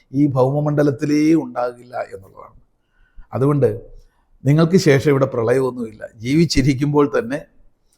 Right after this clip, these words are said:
എല്ലാ അർത്ഥത്തിലും സർവ്വസമൃദ്ധിയും ചുറ്റുമുള്ളതെല്ലാം കണ്ടും മനസ്സിലാക്കിയും എല്ലാ ബന്ധങ്ങളെയും അതിൻ്റേതായ രീതിയിൽ മെയിൻറ്റെയിൻ ചെയ്ത്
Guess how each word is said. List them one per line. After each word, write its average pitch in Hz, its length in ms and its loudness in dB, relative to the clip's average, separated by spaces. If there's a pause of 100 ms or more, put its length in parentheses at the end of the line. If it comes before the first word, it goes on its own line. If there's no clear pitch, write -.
(360)
എല്ലാ 131 240 6 (600)
അർത്ഥത്തിലും 135 460 2 (800)
സർവ്വസമൃദ്ധിയും 147 920 0
ചുറ്റുമുള്ളതെല്ലാം 123 680 -4 (760)
കണ്ടും 123 300 0 (160)
മനസ്സിലാക്കിയും 127 640 -4 (140)
എല്ലാ 131 180 -2 (140)
ബന്ധങ്ങളെയും 123 580 -4 (400)
അതിൻ്റേതായ 151 680 4 (120)
രീതിയിൽ 135 300 -6 (320)
മെയിൻറ്റെയിൻ 143 480 0
ചെയ്ത് 120 220 -6